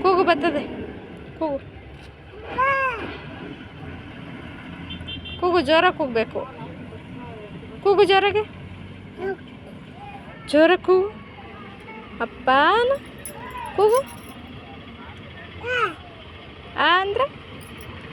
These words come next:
ಅಪ್ಪ ಅನ್ನು. ಕೂಗು ನೀನು.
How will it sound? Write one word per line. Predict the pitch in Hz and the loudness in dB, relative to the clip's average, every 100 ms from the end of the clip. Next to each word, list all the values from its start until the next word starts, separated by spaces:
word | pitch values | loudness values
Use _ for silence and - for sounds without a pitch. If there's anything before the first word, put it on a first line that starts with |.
| - 220 | -8 -6
ಅಪ್ಪ | 202 - 240 269 302 | -6 2 8 8 8
ಅನ್ನು. | 247 220 - - - - - - - - - - - - | 4 0 -4 -8 -8 -8 -8 -8 -6 -6 -6 -6 -6 2
ಕೂಗು | 403 427 | 6 8
ನೀನು. | 440 | 8